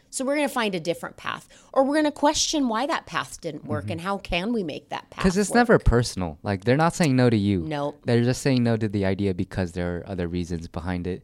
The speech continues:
Speaker 1: Yep.
Speaker 2: that make it either hard to accomplish or just not the right timing.
Speaker 1: Yep.
Speaker 2: And so there, okay, here's story time.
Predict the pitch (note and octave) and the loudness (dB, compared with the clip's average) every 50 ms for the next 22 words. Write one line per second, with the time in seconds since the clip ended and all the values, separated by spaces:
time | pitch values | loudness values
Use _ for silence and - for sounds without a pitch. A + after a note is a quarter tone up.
0 | - - - F#3+ G#3 C#4 D4 - _ _ _ _ - G#2+ G#2 - - - - G#2 | -16 -14 -10 -10 -8 -8 -10 -14 _ _ _ _ -4 -2 -2 0 -2 -2 -2 -4
1 | G2 G2 - - - A#2+ G2 G#2 F#2+ F2+ - A2+ G#2+ A2 G#2 - - - - F#2+ | -4 -4 -4 -6 -10 -8 -6 -4 -6 -4 -2 -2 -2 -2 -2 -4 -8 -6 -2 0
2 | F#2 F2+ F2 F2 F#2 - - G#2+ A#2 C3+ - A#3+ B3+ B3 - - - - G#2 F#2+ | 0 2 0 0 -2 -4 -2 -4 -4 -2 0 0 0 0 -2 -8 -6 -2 0 2
3 | G2 G2 F#2+ F#2+ F#2 F2+ - - F#2 F2+ - - - - G2+ G2 F#2+ F#2+ F#2 F2 | 2 2 2 0 -2 -4 -6 -6 -8 -8 -8 -10 -16 -12 -8 -6 -4 -4 -4 -4
4 | - F2 F2+ F2 F2+ - - F#2+ F2 D#2+ D#2+ E2 F2+ - _ _ - - - E3 | -4 -4 -4 -4 -6 -6 -4 -2 -2 -2 -2 -4 -6 -10 _ _ -20 -16 -14 -14
5 | F3 - - _ _ _ _ _ - G#2+ G#2 G2+ G2+ G2 G2 F#2+ F#2 F2+ - _ | -14 -14 -16 _ _ _ _ _ -2 0 2 4 4 2 2 0 -2 -6 -12 _
6 | _ _ _ _ _ _ _ _ _ _ _ _ _ _ _ _ _ _ _ _ | _ _ _ _ _ _ _ _ _ _ _ _ _ _ _ _ _ _ _ _
7 | _ _ _ _ _ _ _ _ - - - - C3 A#2 A2 G#2+ G#2+ A#2+ B2 - | _ _ _ _ _ _ _ _ -6 -2 4 6 8 8 8 8 8 6 6 6
8 | A2+ A2 - - E2 D2 - - - - - A#2+ A#2 - - - - - B2 A2 | 2 -4 -4 -4 -6 -6 -8 -14 -16 -6 -2 -2 -2 -2 -2 -6 -4 -2 -2 -4
9 | F#2+ - - D#2+ D2+ - | -4 -6 -10 -12 -14 -14